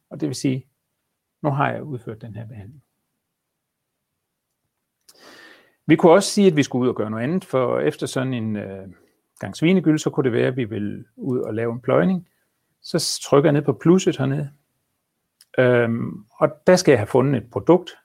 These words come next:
jeg kan tilføje. Trykker på tilføj produkt. Det er en maskinhandling, jeg skal ud og udføre. Trykker på den. Og der kan vi se, jeg har, indtil nu, så har jeg brugt en, en, øh, blindstriling, og jeg har brugt en afpusning.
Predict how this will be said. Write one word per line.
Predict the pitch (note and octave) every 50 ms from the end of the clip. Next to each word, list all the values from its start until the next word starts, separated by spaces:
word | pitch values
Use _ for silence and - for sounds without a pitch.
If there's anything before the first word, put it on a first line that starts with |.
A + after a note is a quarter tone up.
| _
jeg | - -
kan | - B2+
tilføje. | - - F#3 G3 - F3 E3+ E3 D#3+ - _ _ _ _ _ _ _ _ _ _ _ _ _ _ _ _ _ - _
Trykker | A#2 G#2 A2+ A2+
på | A2 - - - - _ _ _ _ _
tilføj | - - A#2+ G#2+ - A2+ -
produkt. | - - A#2+ G#2+ - F3+ F#3 - - - _ _ _ _ _ _ _ _ _ _ _ _ -
Det | B2+ A2+
er | G2
en | F2+ F2
maskinhandling, | G2 - - - F3+ G3+ F#3+ F3 E3+ E3 E3+ E3+ E3 C#3+ - _ _ -
jeg | D#3 C#3+
skal | - D#3+
ud | D#3 D3+
og | D3
udføre. | D3+ E3+ E3+ - E3 D#3+ D#3+ C#3+ _ _ _ _ _ _ _ _ _ _ _ -
Trykker | - - G#2+ A2+ A2
på | A2 - C3+
den. | C3 E3+ F3+ G#3 - _ _ _ _ _ - - - - - - - - _ _ _ _ -
Og | - -
der | G3
kan | F#3 F#3
vi | F#3
se, | F3 - F#3+ F#3+ F#3
jeg | F#3+ F#3 F#3
har, | G3+ G#3+ G3 D3+ C3+ C#3 - C4+ F4 F#4+ - _ _ _ _
indtil | - G#3 G#3+ G#3 - D3+
nu, | D#3 D#3+ E3+
så | E3+ - F#3
har | D#3 F#3 F#3+ F3
jeg | D3+ D3
brugt | - D3+ D#3+ E3 E3 -
en, | C3+ A#2+ A#2 B2 -
en, | - A2+ A2 A2 A2
øh, | A2+ - B2 A2 A2 G#2+ A#2 A2 - A#2 - _ _
blindstriling, | D#3 E3 G3 F#3+ - E3+ E3 D#3+ E3 E3 D#3
og | C#3
jeg | C3+ C3+
har | C3+
brugt | C3+ - D3 D3+ D3+ -
en | C3 C3 C3
afpusning. | A2+ A#2 C#3 B2 - A#2 A2 A2 - - G#2+ A2